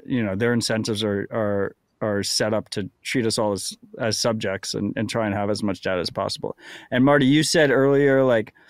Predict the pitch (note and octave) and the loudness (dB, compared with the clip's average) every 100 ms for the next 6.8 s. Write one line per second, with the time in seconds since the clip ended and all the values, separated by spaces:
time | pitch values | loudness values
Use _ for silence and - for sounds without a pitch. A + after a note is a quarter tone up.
0 | _ _ _ C#3 B2+ C#3 C#3 C3 C3 C#3 | _ _ _ -2 2 4 4 6 4 4
1 | C#3 C#3 C3 - - - B2+ B2 A#2+ A2+ | 4 2 0 -4 -6 -2 0 2 2 0
2 | B2 A2+ A2 - - A2+ A2+ G#2+ G#2 G2+ | 0 0 -2 -6 -10 -6 -4 -2 -4 -4
3 | G2+ G#2 - _ _ D3 C#3 D#3 F3+ G3+ | -6 -8 -14 _ _ 0 2 2 0 -2
4 | - - - _ - - - _ _ _ | -6 -14 -18 _ -20 -20 -20 _ _ _
5 | _ D3 C#3 C3 - - G#3 A3 G#3 F3 | _ 2 2 0 -6 2 4 4 4 2
6 | D#3 C#3+ C3+ B2 G#2 - G#2 D#3 | 2 0 0 -2 -4 -6 -6 -8